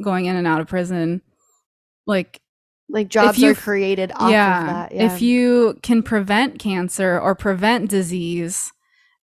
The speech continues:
Speaker 1: then pharmaceutical companies are gonna go out of prison or out of <laughs> I was already on to the next <laughs> sentence. They're gonna
Speaker 2: That was
Speaker 1: go, they're
Speaker 2: amazing.
Speaker 1: gonna run out of money.
Speaker 2: Yeah.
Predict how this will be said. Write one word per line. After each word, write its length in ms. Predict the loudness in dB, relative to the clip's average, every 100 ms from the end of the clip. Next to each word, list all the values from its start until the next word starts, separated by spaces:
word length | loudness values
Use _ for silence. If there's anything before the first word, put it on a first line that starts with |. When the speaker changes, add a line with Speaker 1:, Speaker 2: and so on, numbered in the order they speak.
| _
Speaker 1:
then 440 | -6 -2 0 0 -2
pharmaceutical 680 | -2 0 0 2 2 2 0
companies 500 | -2 -4 -2 -4 -2
are 80 | -4
gonna 280 | -4 -2 -2
go 100 | -2
out 140 | -4
of 80 | -6
prison 600 | -6 -6 -4 -4 -2 -2 -4 _ _ _ _
or 80 | 4
out 280 | 8 8 8
of 80 | 6
<laughs> 100 | 2 -6 -10 -14 -20 -4 0 0 2 2 2 0 0 0
I 60 | 2
was 240 | 2 2 4
already 300 | 6 4 2
on 180 | 0
to 140 | -2 -2
the 120 | -4
next 300 | -2 -6 -4
<laughs> 40 |
sentence. 760 | -4 -4 -6 -10 -8 -8 -8 -10
They're 480 | -2 0 4 4 6
gonna 140 | 6
Speaker 2:
That 120 | 6
was 100 | 6
Speaker 1:
go, 80 | 6
they're 220 | 6 4 4
Speaker 2:
amazing. 40 |
Speaker 1:
gonna 200 | 4 4
run 180 | 4 4
out 160 | 2 0
of 80 | 0
money. 600 | 2 2 0 -2 -6 -6
Speaker 2:
Yeah. 360 | -6 -6 -8